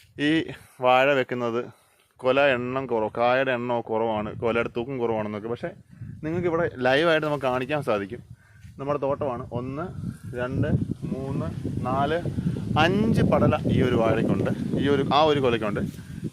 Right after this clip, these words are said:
ഇത് മുകളിൽ നിൽക്കുന്നൊരു കൊല, ഇത് കണ്ടോ, ഇതിനകത്തും ഒന്ന്, രണ്ട്, മൂന്ന്, നാല്, അഞ്ച് പടല, ആ, നമുക്ക് ഈ ഒരു വാഴയിലുണ്ട്. ഇതിൻ്റെ കാ നമുക്കൊന്ന് എണ്ണി നോക്കാവേ.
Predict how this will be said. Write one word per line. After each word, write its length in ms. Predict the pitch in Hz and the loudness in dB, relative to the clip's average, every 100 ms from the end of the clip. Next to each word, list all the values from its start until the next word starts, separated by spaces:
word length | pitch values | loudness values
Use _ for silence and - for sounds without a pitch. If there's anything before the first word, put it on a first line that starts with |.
| - | -2
ഇത് 100 | 156 | 0
മുകളിൽ 240 | 151 156 160 | 0 0 0
നിൽക്കുന്നൊരു 340 | 135 131 120 110 | -2 -2 0 2
കൊല, 160 | 110 147 - - - | 2 0 -4 -10 -4
ഇത് 260 | 135 123 123 | -2 0 0
കണ്ടോ, 180 | 110 - - - - - - - - 143 | 0 0 0 -2 -2 -4 -6 -10 -10 -6
ഇതിനകത്തും 440 | 165 180 190 208 - - - 127 | -2 -2 -2 -6 -4 -4 -2 -4
ഒന്ന്, 280 | 143 160 196 - - - 131 | -2 -2 2 2 4 2 2
രണ്ട്, 320 | 131 - 160 180 - - - | 0 -2 -4 -2 0 2 2
മൂന്ന്, 380 | - - - - - - | 2 2 2 2 2 2
നാല്, 240 | 127 139 160 139 | 2 2 2 0
അഞ്ച് 340 | 139 170 185 202 | -2 -4 -4 -2
പടല, 200 | 165 147 156 - _ - - - - 135 | 0 2 0 -2 _ -20 -20 -20 -8 0
ആ, 40 | 131 131 127 123 135 | 4 4 4 2 2
നമുക്ക് 240 | 135 139 - | 2 2 2
ഈ 40 | 131 | 2
ഒരു 60 | 135 | 4
വാഴയിലുണ്ട്. 340 | 117 113 110 123 | 2 0 -4 -4
ഇതിൻ്റെ 200 | 170 196 190 _ - | -2 -2 -6 _ -2
കാ 100 | 220 233 240 | 2 4 4
നമുക്കൊന്ന് 300 | 165 139 139 120 | 4 2 -2 -4
എണ്ണി 80 | 120 | -4
നോക്കാവേ. 300 | 104 98 123 | -4 0 0